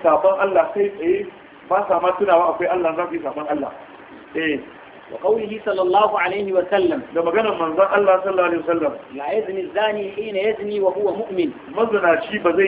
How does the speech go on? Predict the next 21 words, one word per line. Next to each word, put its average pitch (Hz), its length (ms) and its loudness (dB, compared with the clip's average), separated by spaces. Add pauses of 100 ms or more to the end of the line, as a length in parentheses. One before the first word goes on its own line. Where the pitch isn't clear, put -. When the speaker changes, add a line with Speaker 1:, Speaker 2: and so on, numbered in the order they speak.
Speaker 1:
yi - 80 -2
zina 170 240 6
ba 190 320 0 (320)
lokacin 202 340 -4
da - 60 2
yake 180 320 2
zina 156 160 -2
yana 190 220 2 (100)
mumini. 151 400 -2 (160)
Speaker 2:
"ولا 151 320 -6
يسرق." 196 260 -6
Speaker 1:
To, 185 80 2
lokacin 220 360 2
me 202 100 2
shi? - 240 -8 (1900)
Mazinaci 202 600 -4
ba 175 120 -4
zai 185 180 4
yi 180 140 -4
zina 175 220 2
ba 190 180 2